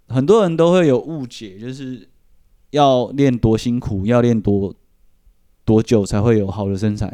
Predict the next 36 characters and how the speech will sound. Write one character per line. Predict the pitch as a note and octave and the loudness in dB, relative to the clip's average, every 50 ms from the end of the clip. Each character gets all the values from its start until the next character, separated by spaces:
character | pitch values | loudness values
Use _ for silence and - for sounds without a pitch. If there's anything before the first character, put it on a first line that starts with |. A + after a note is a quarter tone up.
| F#2+ | -4
或 | G2+ G2+ F#2+ | -4 -4 -4
什 | - A#2+ | -4 -8
么 | A2+ - - | -10 -12 -12
的。 | - - - - _ _ _ - - - _ _ _ - | -14 -16 -18 -20 _ _ _ -20 -20 -20 _ _ _ -2
但 | D#3+ D#3+ D#3+ | 0 0 0
是， | C#3+ E3+ E3 E3 D#3 D3+ C#3+ C#3 B2 | 0 2 2 4 4 4 4 2 0
哦， | A2+ A#2+ A#2+ A#2+ F#2+ - | 0 -2 -2 -2 -2 -2
在 | - E3 | 0 0
我 | C#3+ | 0
们 | B2 B2 | 0 -2
健 | - C#3+ C#3 | -2 -2 -2
身， | B2+ C3+ C3 C3+ C3+ B2 - - | 0 0 -2 -2 -4 -6 -10 -6
健 | - D3 C#3 | -4 -2 0
身 | C3+ C3+ C3 C3+ C#3 | 0 0 0 2 2
业 | C3+ B2 A2+ | 2 2 2
有 | G#2+ G#2 G2+ G2 G2+ | 0 -2 -2 -4 -4
一 | G#2+ A2+ | -6 -6
个 | G#2+ A2+ A2+ A2 G#2+ G#2+ G#2+ G2+ - _ _ _ _ _ _ _ _ _ _ _ _ _ _ _ _ _ _ _ _ _ - | -2 -2 0 0 0 -2 -2 -4 -8 _ _ _ _ _ _ _ _ _ _ _ _ _ _ _ _ _ _ _ _ _ -12
金-， | - D3+ C3+ - _ - | -12 -12 -12 -12 _ -2
有 | A#2+ A2+ A#2 | 0 2 2
一 | B2+ | 2
句 | B2+ E3+ D#3+ C3+ - - | 0 -2 -6 -6 -6 -10
金 | - - - - D3+ D3 D3+ D#3 D#3+ - | -20 -12 -8 -6 -4 -2 -2 -2 -4 -4
句， | - - D#3 C3+ G#2+ - - _ _ _ _ _ _ _ _ _ - | -8 -10 -10 -8 -10 -10 -12 _ _ _ _ _ _ _ _ _ -8
叫 | A#2+ B2+ | -4 -2
做 | B2+ C3 C3 B2 B2 - - - _ _ _ _ _ _ - | 0 2 2 0 0 -4 -12 -16 _ _ _ _ _ _ 0
“运 | F#3 F3+ D3+ | 2 2 2
动 | C3+ D#3 D3+ C#3+ C3 B2+ - | 4 2 2 2 0 -4 -4
占 | - D3 B2+ A2+ | -2 0 0 0
三 | - A2+ G#2+ G#2+ G#2+ | 0 -2 -4 -4 -4
分， | G2 G2+ G2 F#2 G2 G2 - _ _ _ _ _ _ _ - | -4 -6 -6 -6 -8 -12 -16 _ _ _ _ _ _ _ -8
饮 | A#2 G#2+ G#2 G2 | -6 -4 -4 -4
食 | - - G#2 G#2 G#2+ | -6 -6 -4 -4 -2
占 | G#2 B2+ A#2+ G#2+ G2+ | 0 0 -2 -2 -2
七 | - - - G2 F#2 | -6 -12 -12 -12 -12
分”。 | - - F#2+ E2+ F2 F#2 | -8 -8 -8 -8 -8 -12